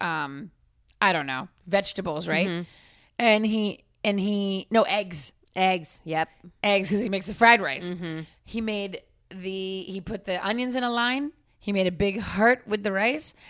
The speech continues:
Speaker 1: and then he put the eggs in a U, and it said, "I love you." And then he asked a young girl at the table to say, "What does that say?" And she said, "I love you." And he said, "Oh, you do? I love you too." And I was like, "This is weird."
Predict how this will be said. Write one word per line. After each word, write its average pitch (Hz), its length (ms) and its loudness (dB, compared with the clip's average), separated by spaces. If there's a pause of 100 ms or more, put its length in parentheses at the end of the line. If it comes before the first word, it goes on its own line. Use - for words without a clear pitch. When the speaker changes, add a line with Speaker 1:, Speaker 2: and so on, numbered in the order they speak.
(140)
Speaker 1:
and 202 120 0
then 196 60 0
he 190 80 0
put 190 160 -2
the - 140 -6
eggs 202 240 0
in 190 80 0
a 180 40 -2
U, 180 360 0
and 175 160 -8
it 170 100 -6
said, 196 240 -6
"I 185 160 2
love 170 300 2
you." 185 280 0
And 170 80 -6 (360)
then 330 120 -6
he 415 120 -2
asked 339 240 -4
a 233 40 -2
young 226 240 -2
girl 226 200 4
at 208 80 -6
the - 40 -10
table 214 280 0
to 185 80 4
say, 185 180 2
"What 190 220 4
does 226 140 2
that 247 220 0
say?" 185 320 -4
And 185 140 -12
she 214 160 -10
said, 190 320 -6
"I 202 120 0
love 202 200 0
you." 226 140 -2
And 190 100 -2
he 175 60 -4
said, 175 280 -2
"Oh, 226 200 0
you 196 240 -10
do? 269 320 -8 (120)
I 202 180 2
love 190 260 -4
you 214 160 -6
too." 208 420 -4
And 165 80 -8
I 165 80 -6
was 165 140 -8
like, 165 260 -6
"This 285 180 -10
is 208 140 -8
weird." 139 300 -8